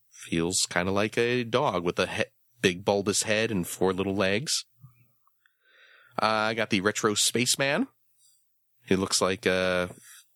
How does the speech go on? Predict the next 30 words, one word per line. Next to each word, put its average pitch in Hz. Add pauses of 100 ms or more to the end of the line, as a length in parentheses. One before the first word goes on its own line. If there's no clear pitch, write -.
(160)
hero 117
from, 107
like, 107
an 101
old 101
nineteen 101
twenties 101
serial. 113 (1500)
Uh, 90
he 104
has 107
a 101
domed 104
helmet 110 (240)
that 98
has 101
a 92
couple 95
little 92
antennae 98
and 95
a 87 (640)
crest -
on 120
it. - (880)
So -
if -
you 98
feel 101
a, 92